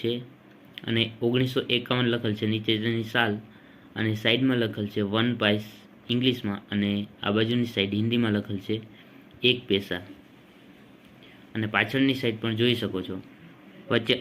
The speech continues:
અશોક સ્તંભ છે અને ફરતી સાઈડ લખેલ છે Government of India, અને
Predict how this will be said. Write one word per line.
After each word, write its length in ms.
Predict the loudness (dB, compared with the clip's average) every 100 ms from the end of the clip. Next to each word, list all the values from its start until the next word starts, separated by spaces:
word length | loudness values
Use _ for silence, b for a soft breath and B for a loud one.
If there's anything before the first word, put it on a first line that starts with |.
| -2
અશોક 260 | -2 -2 -4
સ્તંભ 380 | -6 0 2 4
છે 100 | 0 -2 -10 B B B -2
અને 160 | 2 2
ફરતી 280 | 2 2 2 2
સાઈડ 180 | 4
લખેલ 200 | 4 2 2
છે 80 | 0 -2 -6 2
Government 500 | 4 6 6 4 2 -4 -18 -20 -4 0
of 100 | 0 -4 -4 2
India, 300 | 6 6 2 -2 -18 -20 -20 -20 -20 B B B -20 -4
અને 200 | 2 2